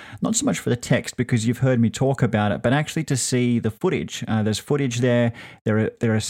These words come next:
um, captures as well, so you can actually see what the footage looks like in real time, uh, and it allows you to make your own decision about whether you think this is a good or bad camera. Now, what I will tell you from, from my, uh, experience, from my reviewing of the footage,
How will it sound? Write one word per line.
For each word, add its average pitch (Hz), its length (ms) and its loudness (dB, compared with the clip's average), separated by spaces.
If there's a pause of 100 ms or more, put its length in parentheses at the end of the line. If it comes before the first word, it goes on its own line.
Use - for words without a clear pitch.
(140)
um, 101 260 2
captures 131 520 0
as 104 140 0
well, 113 220 2
so - 120 -4
you 107 80 0
can 110 120 0
actually 113 180 -2
see 113 260 0
what 107 360 0
the 117 60 0
footage 110 360 0
looks 117 220 -2
like 110 200 0
in 101 120 2
real 123 180 2
time, 123 400 2 (400)
uh, 117 220 2
and 117 100 4
it 117 60 6
allows 147 360 2
you 143 120 2
to 131 480 2
make - 180 -2
your 175 120 2
own 190 60 4
decision 95 400 0
about 95 200 0
whether 120 160 2
you 113 160 4
think 113 320 2
this 107 180 0
is 101 100 -2
a 98 120 2
good 110 340 2 (380)
or 104 180 2
bad 98 320 0
camera. 120 340 4
Now, 107 180 4
what 147 160 2
I 175 100 2
will 156 160 2
tell 131 240 2
you 120 160 4
from, 113 380 4
from 110 260 2
my, 120 300 2 (240)
uh, 101 60 -2
experience, 180 540 0
from 127 160 4
my 110 200 4
reviewing 113 440 4
of 95 80 0
the 107 60 0
footage, 151 420 0